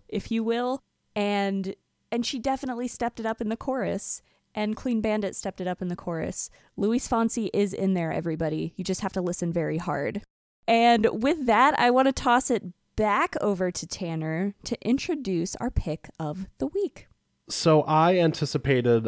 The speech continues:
Speaker 2: a lot more of a debate between Caitlin and I in picking this.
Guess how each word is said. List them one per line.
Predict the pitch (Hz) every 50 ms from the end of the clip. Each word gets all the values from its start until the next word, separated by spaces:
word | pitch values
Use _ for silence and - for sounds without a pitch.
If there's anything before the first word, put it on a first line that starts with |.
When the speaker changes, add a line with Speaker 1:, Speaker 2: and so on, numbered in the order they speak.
| - -
Speaker 2:
a | 120 117
lot | 117 117 117 117 117 110
more | 113 113 113 113 113 113 110 110 110 110 107
of | - 104 104
a | 107
debate | 104 113 101 - 104 101 -
between | - 98 - - 98 95
Caitlin | - 107 95 - 95 101 101 101
and | 98 101
I | 98 98 98 95 90 92 92 92 90 82
in | 90 95 95 95 95 92
picking | - 104 - - 95 92 90 85
this. | 92 87 90 - - - - -